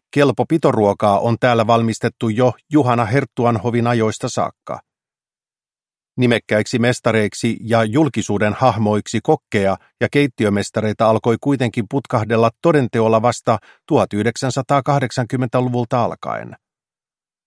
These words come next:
Kun kokit astuvat ulos keittiöistään ja alkoivat esiintyä televisiossa ja tehdä ruokakirjoja, muuttui ammatin arvostus ja alalle alkoi virrata uusia, nuoria tekijöitä. Antti oli uuden kokkibuumin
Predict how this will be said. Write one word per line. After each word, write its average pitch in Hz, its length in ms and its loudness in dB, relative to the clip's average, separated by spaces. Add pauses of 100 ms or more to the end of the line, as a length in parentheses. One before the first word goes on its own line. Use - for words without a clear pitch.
(300)
Kun 147 180 2
kokit 185 340 2
astuvat 127 440 0
ulos 131 240 0
keittiöistään 101 880 -2
ja 104 160 2 (160)
alkoivat 117 480 0
esiintyä 120 460 0 (100)
televisiossa 120 800 -2 (320)
ja 143 180 4
tehdä 131 300 2
ruokakirjoja, 104 880 0 (600)
muuttui 160 420 2
ammatin 139 440 0
arvostus 104 760 -2 (260)
ja 107 120 4
alalle 120 320 4
alkoi 113 420 0
virrata 120 460 0
uusia, 104 520 -2 (260)
nuoria 127 460 2
tekijöitä. 80 640 -8 (1160)
Antti 175 320 0
oli 151 180 2
uuden 175 340 2
kokkibuumin 113 720 0